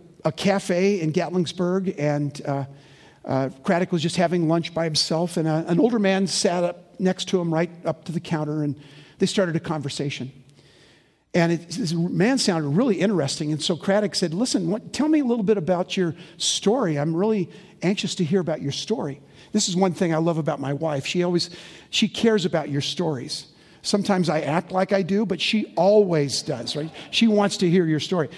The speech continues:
And so he said, "I want to hear your story." And so the older gentleman began. He said, Hey, listen, I, I was born an illegitimate child.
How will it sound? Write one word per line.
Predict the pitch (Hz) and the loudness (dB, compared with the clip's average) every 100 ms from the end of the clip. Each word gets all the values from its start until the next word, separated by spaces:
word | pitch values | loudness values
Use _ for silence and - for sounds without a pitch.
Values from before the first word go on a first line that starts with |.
| - - | -16 -2
And | - 208 | 2 4
so | 226 190 | 4 4
he | 180 214 | -2 0
said, | 208 165 | 0 4
"I | 208 | 4
want | 269 | 4
to | 208 | 4
hear | 214 | 4
your | 190 | 2
story." | - 277 160 - - - - - | 0 -2 -2 -8 -20 -20 -20 2
And | 214 | 2
so | - 220 196 - - - | 4 4 2 -2 -14 -8
the | 170 208 | 4 6
older | 202 185 | 6 2
gentleman | 196 185 175 165 | 2 2 2 0
began. | 147 151 | 0 0
He | 147 | 2
said, | 220 | 0
Hey, | 190 240 | 2 2
listen, | 220 214 147 - - | 2 0 -4 -10 0
I, | 175 208 370 | 2 2 2
I | 190 | 2
was | 202 120 | 2 2
born | 185 220 254 | 4 4 4
an | - 170 | 2 2
illegitimate | 180 208 175 202 196 202 | 4 2 4 2 2 -2
child. | 160 156 151 | -2 -2 -4